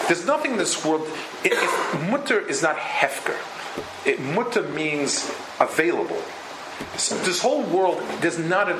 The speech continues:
extra grain of sin in this world. Everything a person comes to this world with, it says, uh, who is it, Rish Lakish, I think, died, he left over kavod marika, a handful of, of, of uh, some minor spices, and he said, you know, "Ozu chelam lezarim."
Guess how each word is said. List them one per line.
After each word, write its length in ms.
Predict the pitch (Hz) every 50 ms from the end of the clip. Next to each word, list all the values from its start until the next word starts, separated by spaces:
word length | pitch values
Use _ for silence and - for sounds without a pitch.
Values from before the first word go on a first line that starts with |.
| -
extra 300 | - 165 - - - 185
grain 240 | 175 - 143 131 135
of 80 | 127 -
sin 200 | - - - 113
in 100 | 117 110
this 180 | 101 - -
world. 220 | - 95 82 - - - - - - - - - - - -
Everything 340 | - - - - - 254 226
a 40 | 202
person 260 | 202 196 160 - -
comes 140 | 151 143 147
to 40 | 139
this 140 | 127 -
world 280 | 120 117 127 135 139 -
with, 380 | 160 170 165 - - - - 120
it 100 | 117 -
says, 560 | - 160 147 139 135 - - - - - -
uh, 100 | 131 139
who 100 | - 180
is 80 | 175 -
it, 80 | -
Rish 180 | 113 101 - -
Lakish, 340 | 156 202 208 - 139 - 165
I 40 | -
think, 200 | 160 131 - -
died, 320 | 135 123 139 135 139 131
he 80 | 113 117
left 240 | 135 139 139 -
over 160 | 143 - - 110
kavod 360 | - - 139 135 135 131 123
marika, 500 | 113 113 113 123 127 123 - 110 87 - - - - - - - -
a 180 | - 110 - -
handful 720 | - 143 151 156 156 151 - - - 139 135 131 123 - -
of, 380 | 120 113 110 113 - - - -
of, 320 | 113 104 101 101 - 101 110
of 320 | 101 98 - - - - - - - -
uh, 220 | 123 - 135 139
some 200 | 120 - - 113
minor 200 | 113 127 127 117
spices, 500 | - - - 104 107 104 - 151 - - - 123 - - - -
and 100 | 117 120
he 60 | 117
said, 340 | 117 - - 233 208 175 180
you 80 | 175
know, 80 | 156 147
"Ozu 200 | 160 165 165 156
chelam 560 | - - 151 156 151 147 135 131 127 123 117 117 - - -
lezarim." 460 | - 113 110 - 131 123 113 101 90